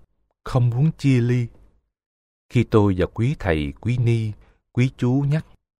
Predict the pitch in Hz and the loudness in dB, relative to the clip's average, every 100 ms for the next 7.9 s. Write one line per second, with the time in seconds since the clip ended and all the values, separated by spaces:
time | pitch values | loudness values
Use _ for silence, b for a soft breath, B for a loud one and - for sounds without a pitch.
0 | _ 104 90 80 90 85 90 90 - 104 | _ -4 -2 0 -2 -2 -2 -4 -4 -6
1 | 117 120 - _ _ _ _ _ _ _ | -6 -6 -10 _ _ _ _ _ _ _
2 | - 95 78 73 71 - 110 123 131 127 | -6 -4 -2 -6 -10 -6 -2 0 2 2
3 | 127 160 - 107 101 - b b b _ | 2 0 -2 -4 -4 -14 b b b _
4 | _ _ - 101 90 78 82 80 - - | _ _ -8 -2 0 0 -2 -2 -4 -6
5 | - 101 67 - 104 135 190 _ _ _ | -4 -4 -4 -6 -4 -2 -4 _ _ _
6 | _ _ _ _ _ _ _ - 139 - | _ _ _ _ _ _ _ -4 0 0
7 | 151 - 135 117 98 87 117 127 143 | -2 -2 0 0 0 -2 -2 -2 0